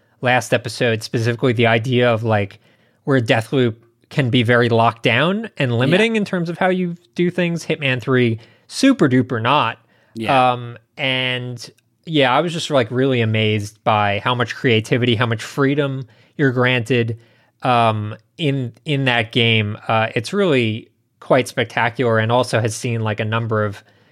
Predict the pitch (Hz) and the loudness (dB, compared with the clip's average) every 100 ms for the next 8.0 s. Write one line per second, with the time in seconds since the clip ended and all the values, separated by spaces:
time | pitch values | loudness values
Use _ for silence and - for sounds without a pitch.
0 | - - 131 127 123 131 - 113 110 - | -10 -4 -2 -2 -4 -6 -2 -2 -2 -6
1 | 127 113 117 113 117 104 - 113 110 110 | -6 -4 -4 -2 0 -2 -6 -8 -6 -8
2 | 147 113 110 104 107 104 98 - 110 101 | -4 -4 -4 -2 -2 -2 -2 0 0 0
3 | 95 98 _ _ _ _ - 131 113 107 | -4 -10 _ _ _ _ -4 0 2 0
4 | 110 110 110 _ _ - 139 104 - _ | -4 -12 -16 _ _ 0 2 2 -4 _
5 | _ _ 196 208 180 113 101 107 101 - | _ _ -8 -6 -4 -4 0 -2 -2 -12
6 | - _ - 139 135 113 117 110 117 - | -20 _ 0 2 4 4 2 0 -2 -6
7 | 151 143 - _ _ _ _ - 143 87 | -8 -8 -12 _ _ _ _ -2 -2 -2